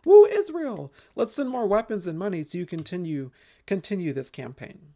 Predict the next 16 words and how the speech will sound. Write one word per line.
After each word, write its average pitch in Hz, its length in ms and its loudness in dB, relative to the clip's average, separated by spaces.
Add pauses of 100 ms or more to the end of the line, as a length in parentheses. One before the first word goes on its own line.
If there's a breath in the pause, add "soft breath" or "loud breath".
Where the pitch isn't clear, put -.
(1900)
And 247 400 0
it's, - 460 -4 (120)
it's, - 400 -8 (500 soft breath)
it's 226 180 2
so 254 260 0
enraging. 170 600 -4 (160)
This 175 260 -6
is 185 140 -4
not 180 300 -2
a 185 80 2
complex - 720 -6
topic 196 420 -4
or 165 120 -2
a 156 60 -4
complex 196 600 -8
issue. 208 420 -8